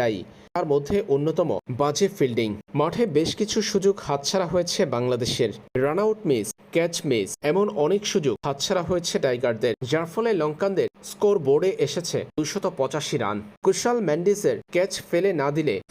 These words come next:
সেঞ্চুরি বঞ্চিত হতে পারত লঙ্কান এই ব্যাটার, তবে সেটা হয়নি উইকেটের পিছনে ক্যাচ মিসের জন্য। তার একশো চব্বিশ রানের ইনিংসে পিছিয়ে পড়ে বাংলাদেশ। ম্যাচে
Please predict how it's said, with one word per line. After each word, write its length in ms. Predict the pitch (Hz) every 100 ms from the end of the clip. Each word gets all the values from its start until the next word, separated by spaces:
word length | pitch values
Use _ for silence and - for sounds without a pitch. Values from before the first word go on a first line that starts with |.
| -
সেঞ্চুরি 380 | 175 185 220 226 147
বঞ্চিত 320 | 160 185 214 175
হতে 180 | 202 202
পারত 200 | 160 135 120 107 131
লঙ্কান 300 | 139 143 190
এই 60 | 147
ব্যাটার, 300 | 117 113 123 117 -
তবে 160 | 151 165 202
সেটা 180 | - 202 175
হয়নি 260 | 165 151 101 147
উইকেটের 400 | 165 170 196 202 180
পিছনে 300 | 143 185 156 - -
ক্যাচ 180 | 165 165 - 127
মিসের 340 | 143 143 160 117
জন্য। 180 | 113 113 110 - -
তার 140 | 202 220 175
একশো 180 | 165 226 220
চব্বিশ 300 | 175 147 202 -
রানের 240 | 202 208 202
ইনিংসে 320 | 156 175 180 202 202
পিছিয়ে 320 | 156 - 190 180
পড়ে 160 | 185 139
বাংলাদেশ। 440 | 120 123 113 117 - - - - 147
ম্যাচে 240 | 165 185